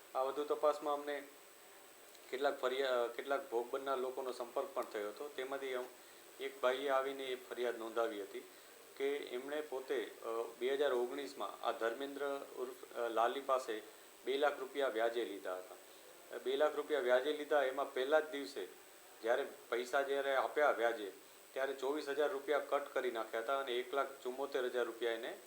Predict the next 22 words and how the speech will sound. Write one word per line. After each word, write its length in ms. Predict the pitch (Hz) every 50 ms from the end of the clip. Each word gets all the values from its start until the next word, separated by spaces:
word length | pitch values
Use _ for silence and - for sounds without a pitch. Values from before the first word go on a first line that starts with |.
| -
આપ્યા 360 | - 117 117 - 117 104 98 92
હતા 200 | 90 - - 87 - - - - - - - -
અને 140 | 127 131
દર 240 | 117 117 131 139 143
મહિનાનો 420 | 139 139 139 143 143 143 139 139 127
ચોવીસ 340 | - 127 127 135 139 123
હજારનો 380 | 123 120 127 139 135 131 107 104
હપ્તો 380 | 110 - - - 117 95 95 -
એ 120 | - 131 135
પ્રમાણે 440 | 131 - 131 127 127 131 131 127 120
નક્કી 260 | 117 113 - - 117
કરવામાં 420 | 113 117 113 110 110 107 104 104
આવ્યું 200 | 101 98 95 95
હતું, 180 | 95 - 139 143 139 - - - - - - - - 101
જેમાં, 420 | 113 127 131 147 151 156 156 151 147 - - - - - - - - -
અ, 180 | 120 120 123
એક 400 | 123 - 123 139 143 147 143 -
લાખ 340 | 151 151 151 151 151 151 - 143
અડસઠ 600 | 139 139 139 139 - 127 127 131 - 160 151 -
હજાર 260 | 147 143 151 147 143
જેટલી 260 | 131 143 139 143 139
રકમ 360 | 127 120 120 - - 139 131